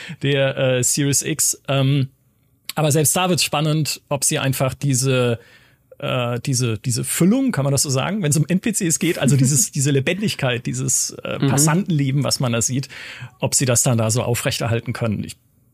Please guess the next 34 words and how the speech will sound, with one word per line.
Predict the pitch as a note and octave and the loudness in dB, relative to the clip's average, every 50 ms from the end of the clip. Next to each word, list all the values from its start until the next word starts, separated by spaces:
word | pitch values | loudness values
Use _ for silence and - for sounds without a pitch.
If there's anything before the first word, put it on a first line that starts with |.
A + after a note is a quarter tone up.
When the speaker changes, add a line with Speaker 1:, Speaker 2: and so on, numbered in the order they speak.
| _ - | _ 0
Speaker 1:
bin | D#3+ E3+ F#3 G3 E3+ | 2 4 4 4 4
sehr | C#3+ E3+ E3 D3 | 4 2 2 2
gespannt, | E3 - - E3 D#3 F3+ F#3 D3+ D#3+ | 2 0 0 0 2 2 2 0 -2
ob | D#3 B2+ | -4 0
wir | - D3+ C#3+ | 0 2 2
am | C#3+ | 2
Ende | - D#3+ D3 D#3 D3+ | 0 0 0 2 2
nicht | C#3 C3 - | 0 0 0
da | D3+ B2+ B2+ | 0 0 0
sitzen | A#2+ C3+ C3 - - - C#3 C3 B2 | 2 0 0 2 0 0 2 0 0
und | - C3+ A#2+ - | 0 -2 -2 0
dann | C#3 B2 B2 A#2 | 0 0 0 0
sagen, | B2+ B2+ B2 A#2+ A#2+ A#2+ A#2+ A#2 - - - - - - - - _ _ _ - | 0 0 0 0 0 0 -2 -2 -4 -8 -20 -20 -20 -20 -20 -20 _ _ _ -2
„Uh, | A3+ C4 D4+ D#4 D#4 D#4 D4 C4+ A3+ F#3 - - - F3 | 0 2 4 4 4 4 4 4 4 2 0 -2 -10 -8
war's | D#3+ F3+ G3+ F#3 A3+ - - | -4 -2 -2 0 2 0 2
vielleicht | - B3+ A3 G#3 - - - | 2 2 4 4 2 2 2
doch | A3+ A#3 - - | 2 2 2 0
eher | G#3+ A#3+ G#3+ A3 A3 G#3+ - - | 0 2 2 2 4 2 2 0
ein | G3 F#3+ G3 F#3+ F#3+ F3 - | 2 2 4 4 4 2 2
Target-Trailer | - - G3 G3 G#3+ G#3+ A#3+ A#3 - - - - G#3+ G#3+ A3 A3+ A#3+ B3 C4+ C4+ C4+ C4 - - | 0 -2 0 0 2 2 2 0 -2 -2 -4 0 2 2 2 2 0 0 0 0 0 -2 -4 -4
als | - E3 F#3+ F#3+ - - A3+ | -4 -2 -2 -2 -2 -2 -2
ein | E3+ E3+ E3 | -2 -2 -2
Trailer, | - - F3 F3 F3 F3 E3 | 0 0 0 2 2 2 2
der | E3 E3 | 2 2
das | D3 - | 0 0
Spiel | - D#3+ C#3 C#3 | 0 0 0 0
wirklich | F3 E3+ F#3+ - | 0 0 0 -2
so | - E3 C#3+ | 0 -2 -2
zeigt, | - - D3 C#3+ D3 C#3 - - - E3+ - | 0 0 0 0 0 -2 -6 -12 -12 -8 -4
äh, | C#3 C3+ B2 A2+ | -2 0 0 0
wie's | C#3+ B2+ - | 0 0 0
dann | D3 B2 - | 0 -2 -2
aussehen | A2+ E3+ F#3 - - F#3 F3 F3 C#3+ | -2 -2 0 0 0 0 0 0 0
wird.“ | D#3+ E3+ E3+ F3 - | 0 0 0 0 -2